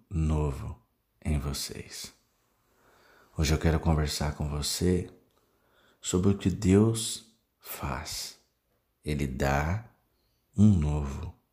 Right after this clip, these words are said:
coração. Olha só, quando a graça acontece, nós recebemos não um bom elogio de Deus, mas um novo coração.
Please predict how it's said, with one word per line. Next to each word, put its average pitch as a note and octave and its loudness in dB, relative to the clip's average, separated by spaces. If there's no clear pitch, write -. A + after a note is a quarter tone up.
coração. - -6
Olha G2+ 6
só, - -6
quando C#3+ 6
a A#2+ 8
graça G2 4
acontece, D#2+ -4
nós D#2 -4
recebemos D#2+ -2
não F#2 6
um G#2 6
bom E2 0
elogio C#2+ -4
de - -8
Deus, - -8
mas D#2 0
um F#2 8
novo G2+ 4
coração. A2 -2